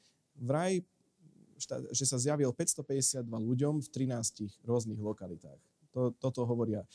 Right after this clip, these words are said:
teológovia po jeho vzkriesení. Prečo je to tak dôležité, že veríme v vzkriesenie? Pretože ak by on nevyšiel z hrobu, tak ani ja.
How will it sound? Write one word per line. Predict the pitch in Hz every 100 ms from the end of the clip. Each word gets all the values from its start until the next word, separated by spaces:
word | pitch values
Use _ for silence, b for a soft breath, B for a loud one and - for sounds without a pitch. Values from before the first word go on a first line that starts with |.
| B B
teológovia | 139 135 135 135 131 135 175 - b b b
po | 135
jeho | 139 127
vzkriesení. | 123 - 131 123 - 104 98 - _ _ _ _ _ _ _ _ _ _ _ _ _ _ -
Prečo | 185 -
je | 170
to | 151
tak | 139
dôležité, | 117 123 113 107
že | 113 110
veríme | 113 113
v | 110
vzkriesenie? | - 113 107 110
Pretože | 110 120 123 113
ak | - 131
by | 131
on | - 147
nevyšiel | 143 135 127 117 107
z | 110
hrobu, | 123 123
tak | 110 98
ani | - 104 104
ja. | 98